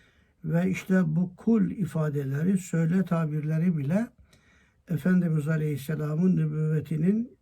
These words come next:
delillerindendir. Peygamberle önce yüz çeviren, onu yalanlayan ve alay edenlerin başına gelecek,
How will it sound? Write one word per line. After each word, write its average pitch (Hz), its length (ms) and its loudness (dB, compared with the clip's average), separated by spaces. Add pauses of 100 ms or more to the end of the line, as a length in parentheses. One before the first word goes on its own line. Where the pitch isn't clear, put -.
delillerindendir. 143 1200 -4 (2500)
Peygamberle 220 1040 2 (440)
önce 190 300 2
yüz 190 340 4
çeviren, 156 540 -2
onu 180 320 -2
yalanlayan 156 880 -2
ve 151 40 -4
alay 165 480 -4
edenlerin 143 760 -4 (600)
başına 185 420 2
gelecek, 185 1120 -2